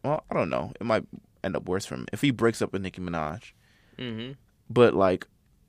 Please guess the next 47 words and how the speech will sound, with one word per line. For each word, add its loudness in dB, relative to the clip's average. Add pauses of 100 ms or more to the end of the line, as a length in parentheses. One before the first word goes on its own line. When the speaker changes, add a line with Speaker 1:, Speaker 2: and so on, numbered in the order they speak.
(240)
Speaker 1:
I 8
think 2
people 4
wanna 6
see 0
him 4
win 4
there, 6
but 6
I 8
think -2
people 2
might 2
also 2
continue -2
to 2
shit 0
on 0
him -2
even -6
worse 0
because -6
then -4
he -2
l-, -2
lost 0
the -2
fucking -4
hottest -4 (120)
chick -6
in -4
the -4
game -4
who -6
was -6
apparently, -6
like, -8 (460)
you -10
know, -6 (320)
sucking -4
his -6
dick -2
and -2
all -2
that -2
shit. -6 (480)
Um, 4